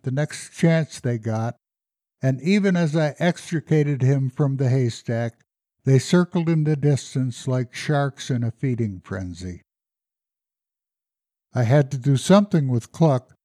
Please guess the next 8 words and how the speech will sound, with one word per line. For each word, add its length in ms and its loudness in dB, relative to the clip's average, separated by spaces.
while 220 2
I 100 4
found 400 2
a 60 4
home 420 2
for 160 -6
these 300 -2
youngsters. 760 -6